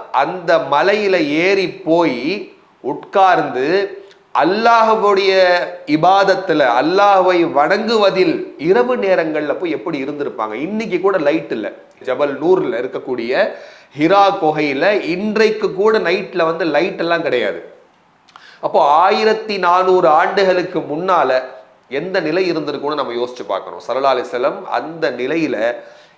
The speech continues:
இரவுடைய நேரங்கள்ல உட்கார்ந்து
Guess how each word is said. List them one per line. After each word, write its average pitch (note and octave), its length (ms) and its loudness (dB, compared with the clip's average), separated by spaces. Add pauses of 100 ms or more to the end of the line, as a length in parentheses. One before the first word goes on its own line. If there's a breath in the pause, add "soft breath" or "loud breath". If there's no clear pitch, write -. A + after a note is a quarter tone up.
(120)
இரவுடைய F3 600 2
நேரங்கள்ல A#2 840 0 (300 loud breath)
உட்கார்ந்து B2+ 1040 -2